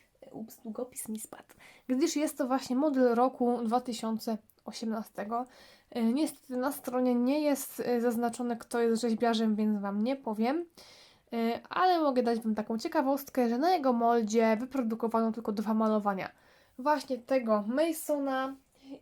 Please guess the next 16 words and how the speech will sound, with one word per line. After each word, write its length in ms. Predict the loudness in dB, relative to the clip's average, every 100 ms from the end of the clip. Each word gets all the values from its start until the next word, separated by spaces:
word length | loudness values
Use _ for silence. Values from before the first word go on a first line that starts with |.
| -12
i 260 | -8 -6 -4
jeszcze 380 | -6 -8 -8
w 40 | -6
dwa 160 | -6
tysiące 440 | -8 -8 -10 -10 -10
dziewiętnastym 840 | -8 -6 -6 -4 -6 -6 -8 -6
roku 520 | -4 -4 -4 -6 -6
z 40 | -8
serii 500 | -12 -6 -4 -2 -4
Halloween, 600 | -4 -4 -2 -2 -4 -8 -12 -20 _ _
e, 220 | -8 -6 -4
konika, 400 | -2 -2 -4 -10
który 260 | -8 -6
nazywa 400 | -4 -4 -4 -6
się 220 | -6 -12
Salem. 560 | -12 -6 -2 0 0